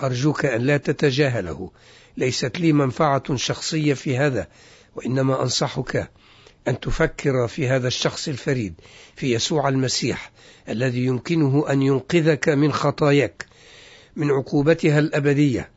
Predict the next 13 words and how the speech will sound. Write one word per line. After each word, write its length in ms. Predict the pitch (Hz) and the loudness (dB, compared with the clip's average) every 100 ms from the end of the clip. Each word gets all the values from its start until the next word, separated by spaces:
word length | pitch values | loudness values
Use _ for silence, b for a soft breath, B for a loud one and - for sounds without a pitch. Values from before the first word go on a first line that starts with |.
| b b b | b b b
يمكنه 640 | 120 120 175 156 143 156 | -8 -4 -2 0 2 2
أن 80 | 147 | 2
يمنحك 600 | 143 139 143 151 156 143 | 2 2 2 0 -4 -2
غفرانا 760 | 147 131 127 160 151 156 151 139 | -2 -2 -2 0 2 4 2 2
كاملا 600 | - 165 160 151 92 76 B B B B B | 2 2 4 2 0 -6 B B B B B
وحياة 460 | 147 - 123 135 147 | -10 -6 -2 0 0
أبدية، 800 | 143 143 143 135 127 139 123 92 b b b b - | -2 -2 -2 -2 0 0 0 -4 b b b b -6
ويعطيك 580 | 117 113 120 185 156 147 | -2 -2 -2 -6 -2 -2
طبيعة 560 | - 135 160 156 147 - | 0 0 2 2 0 0
جديدة 680 | 139 127 131 156 151 104 - b b b b b | 0 2 0 0 0 -2 -6 b b b b b
فتحيا 460 | - 131 156 127 143 | -10 -4 -4 0 -2
حياة 360 | 123 139 135 135 | 0 0 0 0
البر. 420 | 131 113 123 113 | -4 -2 -2 -4